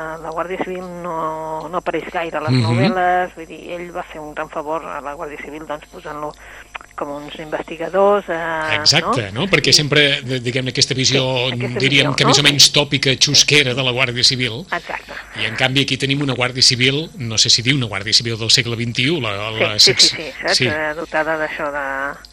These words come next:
Speaker 1: de gent, doncs, molt preparada, que, doncs, que perfil psicològic, doncs, que po-, poden fer perfil psicològic, que poden fer absolutament tot i que molt allunyada de la, de la imatge que tenim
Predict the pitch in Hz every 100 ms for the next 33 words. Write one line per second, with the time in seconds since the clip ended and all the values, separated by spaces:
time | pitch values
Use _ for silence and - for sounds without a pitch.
0 | - - - - 180 165 147 151 147 151
1 | 170 156 156 151 151 - 175 156 151 147
2 | 160 175 175 180 170 170 165 143 147 147
3 | 147 143 151 - 151 135 139 139 135 -
4 | - - 151 - 143 160 170 165 - 151
5 | 151 - 143 143 143 - 143 - - 160
6 | 147 - 156 151 - - 151 160 151 160
7 | 165 165 160 147 - - - - - 151
8 | 156 143 147 190 175 - - 151 - -
9 | - - - 175 165 170 190 165 165 175
10 | 156 165 170 165 151 151 147 156 175 180
11 | 170 - 151 151 151